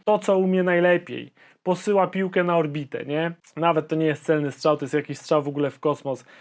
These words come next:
Ogólnie cały ten mecz był spartolony w jego wykonaniu, więc beka z tego, bo piłkarz z niezwykłym talentem na pewno, ale po prostu, no, dembelisko po prostu. To jest dembelisko i tylko tyle mogę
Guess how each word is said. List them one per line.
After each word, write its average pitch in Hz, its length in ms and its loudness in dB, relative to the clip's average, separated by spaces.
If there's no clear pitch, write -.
Ogólnie 240 440 2
cały 170 320 4
ten 151 180 0
mecz 143 180 -2
był 135 140 -8
spartolony 139 800 -2
w 120 40 -12
jego 127 220 -6
wykonaniu, 135 680 -6
więc 185 260 0
beka 214 500 4
z 190 100 -16
tego, 196 540 4
bo 175 560 4
piłkarz 233 360 0
z 135 260 -12
niezwykłym 226 420 -4
talentem 208 440 0
na 196 120 -2
pewno, 185 500 -2
ale 143 380 0
po 151 260 0
prostu, 170 580 0
no, 143 500 0
dembelisko 180 840 2
po 123 120 -8
prostu. 123 440 -6
To 160 100 0
jest 160 280 2
dembelisko 160 1000 0
i 139 600 -8
tylko 147 300 -4
tyle 139 260 0
mogę 123 500 -6